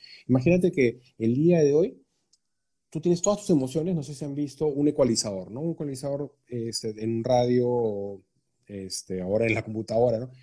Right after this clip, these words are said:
Un ecualizador, ¿no? Entonces, cada uno de estos botoncitos son las emociones que tú tienes en tu vida, ¿no? Entonces, ahora voy a trabajar, digamos, este, la culpa, por decirlo, y, y haces, e investigas, y haces todo,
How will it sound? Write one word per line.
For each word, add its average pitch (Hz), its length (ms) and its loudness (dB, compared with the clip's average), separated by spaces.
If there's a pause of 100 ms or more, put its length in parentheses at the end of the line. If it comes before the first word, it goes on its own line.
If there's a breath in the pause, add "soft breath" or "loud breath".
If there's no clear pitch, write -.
(160 soft breath)
Un 190 80 -2
ecualizador, 131 500 0
¿no? 113 100 -10
Entonces, 180 380 -8 (360 soft breath)
cada 233 300 4
uno 247 300 0
de 233 60 2
estos 220 200 0
botoncitos 196 800 -4 (540)
son - 220 -4
las 143 140 -2
emociones 127 400 -4
que 127 100 -10
tú 120 140 -10
tienes 110 260 -8
en 107 100 -10
tu 101 120 -10
vida, 90 320 -10 (140)
¿no? 185 220 -12 (760 soft breath)
Entonces, 170 380 2 (240 loud breath)
ahora 160 180 4
voy 185 160 4
a 196 60 -4
trabajar, 196 600 -6 (140)
digamos, 147 640 -8
este, 123 480 -12
la 135 100 -6
culpa, 104 420 0
por 127 140 -6
decirlo, 104 380 -10
y, 104 200 -18
y 131 120 -2
haces, 143 260 0
e 120 220 -12
investigas, 135 880 -4
y 127 160 -2
haces - 320 -4
todo, 190 600 0